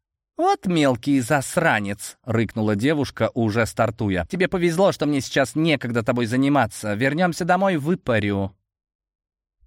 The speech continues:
"Это же не педагогично!" ужаснулся я. "Зато надёжно и практично". "Так где прорыв-то случился?" Поспешил сменить я тему, так как, зная Астру, она вполне могла и выполнить свою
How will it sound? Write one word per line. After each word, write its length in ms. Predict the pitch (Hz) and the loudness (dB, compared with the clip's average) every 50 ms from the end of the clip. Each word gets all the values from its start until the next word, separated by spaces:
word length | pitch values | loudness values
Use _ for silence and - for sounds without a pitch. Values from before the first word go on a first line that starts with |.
| _ | _
"Это 320 | - 87 - - - 110 95 | -8 -8 -8 -6 -4 -4 -4
же 360 | 87 101 110 113 110 101 - - _ _ _ _ _ _ - | -2 -2 -2 -2 -2 -2 -4 -8 _ _ _ _ _ _ -2
не 300 | 120 110 117 120 120 113 | 0 2 4 2 2 2
педагогично!" 1500 | - 135 117 110 131 127 120 120 139 135 131 143 139 - - 196 190 180 - - - - - 98 92 92 87 87 - - _ _ | 0 -2 0 2 0 0 0 0 0 0 0 -4 -6 -4 -2 -2 -2 -2 -4 -8 -10 -6 -4 -4 -2 -2 -4 -4 -6 -12 _ _
ужаснулся 760 | - 107 98 101 104 101 - - 107 101 90 87 - - 110 101 | -2 0 2 2 2 0 0 -2 -2 -2 -2 -2 -4 -4 -4 -2
я. 260 | 95 98 98 92 - - | 0 0 0 0 0 0
"Зато 220 | 123 131 - 160 | -2 -2 0 2
надёжно 420 | 156 160 160 160 196 208 175 170 | 2 2 2 2 0 0 0 0
и 40 | 156 | -2
практично". 800 | 131 147 147 151 - - 139 120 - - - 113 107 104 104 - _ _ - | 0 0 0 0 -2 -4 -8 -8 -6 -6 -4 -2 -2 -2 -4 -6 _ _ -2
"Так 220 | 139 123 - - | -2 -2 -2 -4
где 260 | 127 127 143 175 170 | -4 -2 0 -2 0
прорыв-то 460 | - - 160 160 180 170 - - 139 | 2 0 2 2 2 0 0 -2 -4
случился?" 680 | - - 127 110 - 117 101 90 - 101 87 85 - - _ | -2 -2 -4 -2 -2 -2 -2 -2 -2 -4 -4 -6 -6 -8 _
Поспешил 460 | - 101 - - 110 - 120 107 98 | -8 -6 -4 -4 -2 -2 0 -2 -2
сменить 400 | - - 117 113 113 104 95 - | -2 -2 0 2 2 0 0 0
я 140 | 110 104 101 | -2 -2 0
тему, 420 | - 139 139 139 135 117 104 95 - | 0 0 0 2 2 2 0 0 0
так 140 | 110 104 - | -2 -2 -2
как, 260 | - 101 - - - - | -2 -4 -4 -6 -10 -10
зная 480 | 110 95 104 117 123 120 110 107 110 - | -8 -4 0 0 2 2 2 2 0 2
Астру, 460 | 120 131 131 - - - - 104 104 | 0 0 0 0 -4 -6 -2 -2 0
она 240 | - 107 104 107 104 101 | 0 0 0 0 0 -2
вполне 360 | - - 113 110 117 127 127 | 0 0 0 2 2 2 2
могла 320 | 120 110 101 110 113 120 | 2 0 2 2 2 2
и 300 | - - 123 117 120 - - | 2 0 0 -2 -2 -2 -4
выполнить 680 | 117 135 160 135 - - 95 90 87 90 87 82 82 | -2 0 0 0 0 0 0 0 0 0 -2 -4 -4
свою 360 | - - 98 98 95 98 98 | -6 -2 0 0 2 2 0